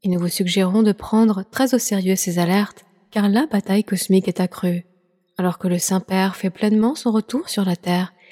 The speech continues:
et dans cet univers à des niveaux sans précédent.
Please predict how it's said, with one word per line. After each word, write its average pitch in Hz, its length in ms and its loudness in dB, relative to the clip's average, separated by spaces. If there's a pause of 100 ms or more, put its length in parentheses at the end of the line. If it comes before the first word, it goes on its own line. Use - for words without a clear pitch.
(280)
et 190 120 0
dans 233 240 4
cet - 280 -2
univers 170 640 -2 (280)
à 233 120 0
des 247 160 4
niveaux 185 400 2
sans 226 300 -4
précédent. 175 560 -2